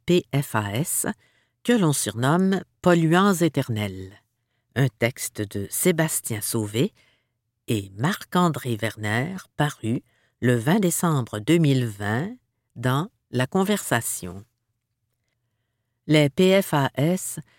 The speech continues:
produits chimiques toxiques, sont à l'origine du scandale en Virginie occidentale, décrit dans le film Dark Waters. Ils ont également fait l'objet du documentaire primé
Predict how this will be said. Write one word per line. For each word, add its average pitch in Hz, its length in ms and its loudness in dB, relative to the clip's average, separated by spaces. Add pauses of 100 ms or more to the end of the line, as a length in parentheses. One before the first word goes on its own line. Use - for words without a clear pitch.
(140)
produits 180 340 4
chimiques 156 460 0
toxiques, - 680 -4 (560)
sont 247 300 0
à 165 80 2
l'origine 147 560 2
du 135 160 0
scandale 131 640 -2
en 117 140 -2
Virginie 143 680 0
occidentale, 127 920 -4 (500)
décrit 170 560 2
dans 170 220 2
le 160 100 4
film 165 500 2 (540)
Dark 170 540 2
Waters. 120 800 0 (1040)
Ils 165 140 4
ont 160 80 4
également 123 480 0
fait 110 160 -4
l'objet 127 400 2
du 139 180 -2
documentaire 107 760 -4
primé 156 580 2